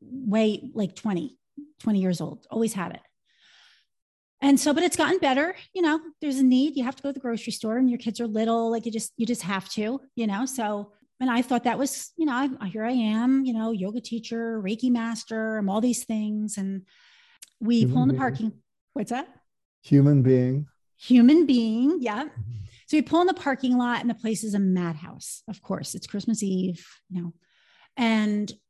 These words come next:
Speaker 1: I get this panic feeling come over me, like, complete paral-, I'm paralyzed. And I say to Stu,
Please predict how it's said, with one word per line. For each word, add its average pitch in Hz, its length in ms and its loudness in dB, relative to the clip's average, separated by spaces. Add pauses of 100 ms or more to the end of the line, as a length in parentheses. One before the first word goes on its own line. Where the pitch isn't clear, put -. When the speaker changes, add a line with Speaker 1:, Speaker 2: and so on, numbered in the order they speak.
(160)
Speaker 1:
I 240 800 0 (280)
get 208 240 -6
this 196 240 -4
panic 240 420 2 (920)
feeling 226 480 2
come 226 220 0
over 208 260 -2
me, 185 540 -4 (880)
like, 208 500 -2
complete 226 560 2 (180)
paral-, 226 420 0
I'm 202 180 0
paralyzed. 202 680 -4 (440)
And 226 140 0
I 208 120 2
say 208 320 0
to 202 140 -2
Stu, 185 380 -4